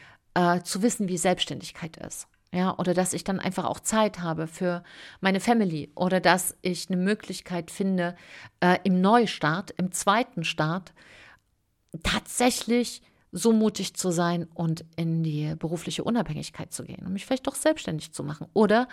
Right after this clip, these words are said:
ähm, dass ich jetzt endlich wage, den Beruf zu ergreifen oder den nächsten Karrieresprung, vor dem ich mich gedrückt habe. All das kann sein.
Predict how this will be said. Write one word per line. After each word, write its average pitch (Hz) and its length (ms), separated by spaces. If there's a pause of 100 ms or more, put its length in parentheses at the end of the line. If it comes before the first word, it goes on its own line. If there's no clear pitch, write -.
(600)
ähm, 190 480 (180)
dass 190 300
ich - 140
jetzt 190 200
endlich 180 360
wage, 165 240
den 156 120
Beruf 165 300
zu - 160
ergreifen 156 640
oder 160 220
den 160 180
nächsten 160 300
Karrieresprung, 160 600
vor 160 140
dem 156 120
ich 156 120
mich - 140
gedrückt - 400
habe. - 200
All 165 100
das 165 200
kann 180 160
sein. 165 340